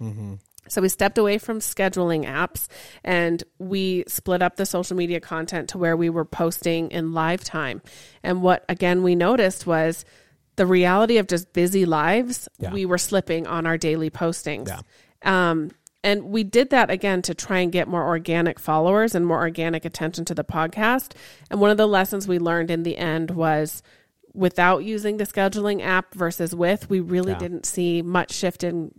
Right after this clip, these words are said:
Speaker 2: content engagement. What we saw was the impact it had on our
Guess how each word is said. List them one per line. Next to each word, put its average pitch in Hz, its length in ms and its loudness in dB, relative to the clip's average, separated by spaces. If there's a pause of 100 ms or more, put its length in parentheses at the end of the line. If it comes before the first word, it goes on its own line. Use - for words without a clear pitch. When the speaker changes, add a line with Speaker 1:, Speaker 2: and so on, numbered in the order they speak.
(160)
Speaker 2:
content 185 460 -2
engagement. 220 600 -2 (280)
What 185 180 0
we 190 120 0
saw 170 340 2
was 170 320 0
the 165 220 -4
impact 175 400 -6
it - 80 -14
had 160 260 -4
on 151 260 -4
our 160 460 0